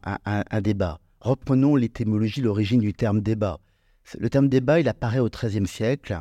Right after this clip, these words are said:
dans le sens de, de discuter, pour, euh, et même on parlait de controverse, une de,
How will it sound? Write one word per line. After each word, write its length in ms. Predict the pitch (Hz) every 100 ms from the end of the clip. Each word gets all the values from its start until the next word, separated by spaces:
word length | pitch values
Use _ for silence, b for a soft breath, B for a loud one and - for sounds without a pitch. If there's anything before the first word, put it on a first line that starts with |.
| - _ _ _ -
dans 100 | 120
le 100 | 113
sens 340 | - 147 120
de, 200 | 110 -
de 100 | 107
discuter, 720 | 110 131 - - 143 - 98 - _ _ _
pour, 300 | 117 107 104
euh, 240 | 104 98 -
et 160 | 104
même 180 | 107 127
on 40 | 123
parlait 200 | 107 110
de 80 |
controverse, 840 | 107 - 131 - - 113 104 - -
une 100 | 107
de, 160 | 92 95